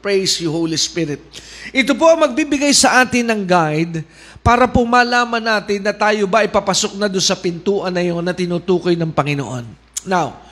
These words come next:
what did he said? Ano po ang sinabi ni Jesus sa Matthew twenty-four?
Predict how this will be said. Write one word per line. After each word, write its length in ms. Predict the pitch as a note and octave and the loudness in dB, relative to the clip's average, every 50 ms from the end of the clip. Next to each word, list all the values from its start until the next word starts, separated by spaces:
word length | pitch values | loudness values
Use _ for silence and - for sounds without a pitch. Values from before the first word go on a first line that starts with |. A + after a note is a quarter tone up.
| - - - - - - - _ | -20 -20 -20 -20 -20 -20 -10 _
what 240 | - F#3+ G#3 - | 0 0 0 0
did 160 | G3 G3+ E3+ D3 | -2 -4 -2 -2
he 160 | D3 F3+ F3 | -2 0 0
said? 400 | - - - F3+ D#3+ D3 D3+ E3+ | 0 2 2 2 0 0 0 0
Ano 80 | F3+ | 0
po 160 | F#3+ E3 A3+ G#3+ | 0 2 2 2
ang 80 | F#3+ | 2
sinabi 400 | - - G#3 G#3 G#3 G3+ F#3+ G3+ | 2 0 0 2 2 2 0 0
ni 80 | G3 F#3+ | -2 -2
Jesus 720 | D#3+ C#3+ E3+ F3 D#3+ - - - B2+ - - - - - - - - - _ | -2 -2 -2 -2 0 -2 -2 -2 -4 -4 -6 -8 -8 -12 -16 -20 -20 -20 _
sa 160 | - - G#3 | -6 -4 -2
Matthew 400 | F#3+ F#3+ G3 G3+ G3+ G3+ G3+ G3 | 0 2 2 0 0 0 -2 -4
twenty-four? 960 | - F#3+ F#3+ F3+ F3+ - F3+ E3+ - G3 G3 F#3+ F#3+ G#3 G#3 G#3 - - - | -2 -2 0 0 0 -2 -4 -4 -4 -2 0 0 0 0 -2 -6 -10 -16 -20